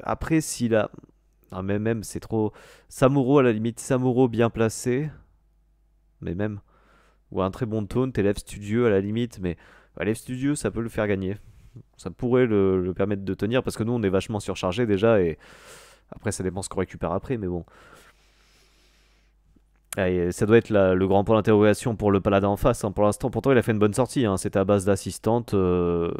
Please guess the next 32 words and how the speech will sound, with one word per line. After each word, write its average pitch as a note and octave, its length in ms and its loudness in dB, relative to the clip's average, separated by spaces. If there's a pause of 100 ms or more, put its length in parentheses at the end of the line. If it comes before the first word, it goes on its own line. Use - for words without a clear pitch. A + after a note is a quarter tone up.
(120)
porte-drapeau, A#2+ 1160 0 (1900)
chevet F#2+ 220 -4
de F#2 60 -4
l'onction, G#2+ 640 -4
de F#2+ 60 -12
la D#2+ 80 -8
pioche, A2 460 -2
euh, D#2+ 180 -8 (420)
il F2+ 60 -8
nous E2+ 60 -8
fait F#2+ 120 -6
un F2 40 -4
token, F#2+ 320 -6
ok. G#2 240 -8 (720)
C'est - 260 -8
ultra F2 360 -6
compliqué, E2 420 -12
hein, D#2+ 100 -8
pour E2 120 -10
notre D#2+ 220 -12
ami, D#2+ 200 -10
hein. D#2+ 120 -14 (440)
Balai, F2+ 480 -2
ok, F2+ 260 -4
ouais, A#2 200 4
ça F2+ 560 -2 (500)
pourrait, G#2+ 640 -4 (920)
même, F2 220 -8
même, F2+ 280 -4
même, E2+ 460 -8
c'est - 220 -12
trop E2+ 540 -2